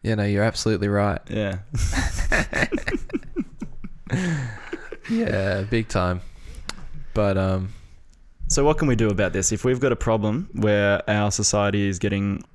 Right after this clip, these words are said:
Speaker 2: overall more depressed because the conditions that we've created are just too perfect, it's like living as a king.
Speaker 1: Yeah.
Speaker 2: Um, on, on, you bet,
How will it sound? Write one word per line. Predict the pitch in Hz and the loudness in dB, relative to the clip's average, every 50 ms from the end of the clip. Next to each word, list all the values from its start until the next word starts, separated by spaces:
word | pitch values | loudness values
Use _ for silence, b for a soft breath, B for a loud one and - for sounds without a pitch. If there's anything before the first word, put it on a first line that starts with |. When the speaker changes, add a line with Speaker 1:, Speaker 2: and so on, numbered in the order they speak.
| - _ - | -8 _ 0
Speaker 2:
overall | 104 104 101 92 98 101 98 98 98 95 98 | 2 2 2 2 0 2 2 2 2 2 2
more | 98 101 104 101 95 | 0 0 0 0 -2
depressed | - - - - 101 98 95 - - - | -4 -4 -2 0 2 2 2 0 -2 -2
because | - 101 - - 104 95 92 90 - - - - - - - - | -4 -4 -2 0 0 0 0 0 0 0 0 -2 -4 -16 -10 -4
the | - 107 | -4 -2
conditions | - - 101 95 98 - - 104 95 90 | 0 0 0 0 0 0 0 -2 0 0
that | 98 | 0
we've | 98 98 - | 0 0 -2
created | - - 98 95 95 95 95 98 | -2 0 0 2 2 0 0 -2
are | 95 | -2
just | - 95 90 - - - - - - | -2 0 0 0 -2 -4 -8 -10 -4
too | - 123 101 90 | -2 -2 0 0
perfect, | - 92 92 92 - - 95 - - - - 196 - _ | 0 0 0 0 0 -2 -4 -4 -6 -12 -14 -16 -18 _
it's | - - - | -12 -4 -2
like | 98 98 98 - | 0 0 0 0
living | 101 95 92 98 95 90 | -2 -2 -2 -2 -2 -2
as | 87 | -4
a | 90 | -4
king. | - - - 101 95 95 101 104 - - - - - - - - - | -2 -2 -2 -2 0 -2 -6 -8 -12 -18 -18 -20 -20 -20 -20 -12 -4
Speaker 1:
Yeah. | 101 104 98 98 90 98 110 - - - - | -2 0 0 0 0 -2 -6 -8 -14 -6 -4
Speaker 2:
Um, | 101 98 95 92 92 92 95 98 107 - - - - - | -2 -2 0 -2 -2 -2 -4 -6 -10 -16 -18 -18 -6 -4
on, | 101 95 - - - | -4 -4 -2 -4 -4
on, | 101 92 95 92 87 - B B B B B B B B B B | -4 -2 -2 -4 -6 -8 B B B B B B B B B B
you | - 98 | -8 -4
bet, | - 101 87 | -4 -4 -4